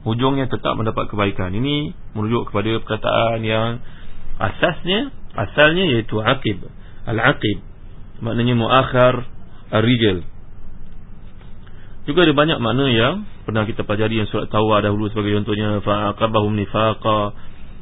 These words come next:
hasil daripada kejahatan mereka itu, maka Allah telah jadikan, telah meterikan hati mereka itu dengan sifat nifaq. Kalau orang Arab pula sebut aqabur rajul, aqabur rajul maknanya aqab yang tinggal selepas seorang lelaki itu merujuk pada auladuhu.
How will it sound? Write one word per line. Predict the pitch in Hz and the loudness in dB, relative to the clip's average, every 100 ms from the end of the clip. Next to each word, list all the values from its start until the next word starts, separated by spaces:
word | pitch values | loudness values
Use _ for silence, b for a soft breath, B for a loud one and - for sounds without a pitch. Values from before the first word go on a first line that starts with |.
| B - | B -8
hasil | 101 120 113 | -2 0 0
daripada | 113 110 | 0 -2
kejahatan | 110 107 104 117 107 | -2 -2 2 2 2
mereka | 107 104 107 | 0 -2 -2
itu, | 113 123 | -2 -2
maka | 107 101 113 | -4 -4 -4
Allah | 107 104 101 | -2 -2 -2
telah | 107 101 | -2 0
jadikan, | 107 110 101 107 104 101 | 0 -2 0 0 -2 -2
telah | 98 104 | -2 0
meterikan | 107 107 120 110 110 104 | 0 0 0 0 0 0
hati | 104 113 | -2 -2
mereka | 110 104 113 | -2 -2 -4
itu | 104 | -4
dengan | 107 107 | -2 -2
sifat | 92 104 104 | -2 -4 -2
nifaq. | 104 110 107 104 - - B B B B B B - - - - B B B B - - | -2 0 0 -2 -8 -8 B B B B B B -4 -6 -12 -14 B B B B -8 0
Kalau | 110 110 | 4 6
orang | 113 | 6
Arab | 143 - | 6 4
pula | 180 117 | 0 0
sebut | 113 160 113 | -2 0 0
aqabur | 117 - 147 160 156 139 120 117 127 | 0 6 8 10 8 8 6 4 4
rajul, | 165 139 156 226 - - - - | 4 4 2 0 -2 -4 -8 -2
aqabur | 113 117 147 151 131 123 147 | 0 2 6 6 6 4 2
rajul | 165 | 2
maknanya | 131 110 151 139 120 | 0 0 0 2 0
aqab | - 170 170 - | 2 2 2 2
yang | 123 120 | 0 2
tinggal | 139 147 131 | 2 4 2
selepas | 123 127 139 123 | 0 2 2 2
seorang | 135 127 | 2 2
lelaki | 127 147 151 | 2 0 0
itu | 190 214 | -2 -2
merujuk | 127 113 107 | -2 0 0
pada | 110 107 | 0 2
auladuhu. | 110 110 127 120 110 110 104 | 2 6 8 8 6 2 0